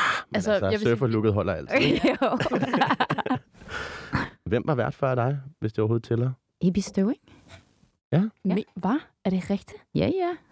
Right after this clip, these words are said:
Speaker 3: Dengang Ibi Støvring var kæreste med René Dif, tror jeg, der var lige der omkring. Og så blev hun kærester med Alex, der lavede titelsangen. Og
Speaker 1: Ah, men altså, du får så meget god info i dag.
Speaker 2: Fuck, hvor er det, vidste du det godt på forhånd, Victor?
Speaker 1: Overhovedet ikke.
Speaker 2: Okay, nå.
Speaker 3: Mener I
Speaker 2: Okay.
Speaker 3: det?
Speaker 1: Jeg får bare lavet som om.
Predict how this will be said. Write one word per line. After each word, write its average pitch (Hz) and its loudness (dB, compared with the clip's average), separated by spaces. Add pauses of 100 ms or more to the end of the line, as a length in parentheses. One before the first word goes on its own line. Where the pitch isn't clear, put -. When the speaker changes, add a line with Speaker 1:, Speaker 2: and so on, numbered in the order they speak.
(220)
Speaker 3:
Dengang 214 0
Ibi 196 -2
Støvring 208 -2
var 196 -2
kæreste 190 -4
med - 2 (300)
René 165 2 (200)
Dif, 262 2
tror - -4
jeg, 175 2
der 196 -2
var 214 -2
lige 240 -2
der 240 0
omkring. 202 0
Og 208 0
så 196 -4
blev 196 0
hun 190 2
kærester 190 -2
med 208 2
Alex, 175 0
der 202 -4
lavede 175 0
titelsangen. 170 0
Og 143 0
Speaker 1:
Ah, 85 0
men 82 2
altså, 82 0
du 85 2
får 87 0
så 87 0
meget 85 0
god 85 0
info 90 0
i 87 2
dag. - -6
Speaker 2:
Fuck, 220 -2
hvor 208 -2
er 190 0
det, 180 -6
vidste 240 0
du 269 2
det 339 0
godt 262 0
på 254 -16
forhånd, 285 0
Victor? 233 -6 (240)
Speaker 1:
Overhovedet 87 0
ikke. - -12
Speaker 2:
Okay, 170 0
nå. 180 -6 (100)
Speaker 3:
Mener 247 4
I 320 4
Speaker 2:
Okay. 277 2
Speaker 3:
det? 311 6
Speaker 1:
Jeg 359 4
får - 2
bare 90 2
lavet 80 -2
som 80 -4
om. 80 -2